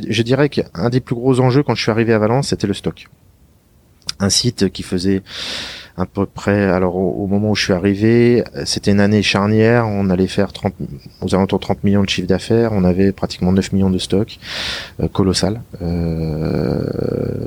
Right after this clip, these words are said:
donc on a vraiment travaillé sur le sujet pour réduire nos stocks tout en continuant à pouvoir livrer nos clients. Donc on a à la fois baissé nos stocks drastiquement, euh, de plus de vingt pour cent,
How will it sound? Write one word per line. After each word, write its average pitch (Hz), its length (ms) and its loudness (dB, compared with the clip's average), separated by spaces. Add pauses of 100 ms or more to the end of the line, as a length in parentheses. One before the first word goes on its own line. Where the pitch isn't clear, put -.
donc 190 280 2
on 87 100 4
a 90 100 4
vraiment 98 260 2
travaillé 95 320 2
sur 92 120 -2
le 82 60 -2
sujet 101 480 -2
pour 92 140 -6
réduire 98 240 2
nos 95 100 2
stocks 120 320 -2
tout - 160 -6
en 92 40 -2
continuant 104 420 -2
à - 20 -2
pouvoir 92 280 -2
livrer 95 260 0
nos 107 100 -2
clients. 82 260 -10 (380)
Donc 101 140 -4
on 113 80 2
a 113 60 2
à 123 40 2
la 135 100 2
fois 117 380 0
baissé 120 280 0
nos 113 100 2
stocks - 360 -6 (160)
drastiquement, 127 540 -4 (800)
euh, 92 200 -2
de 90 120 -14
plus 101 160 -6
de 95 60 -8
vingt 101 120 0
pour 101 160 -8
cent, 151 180 -8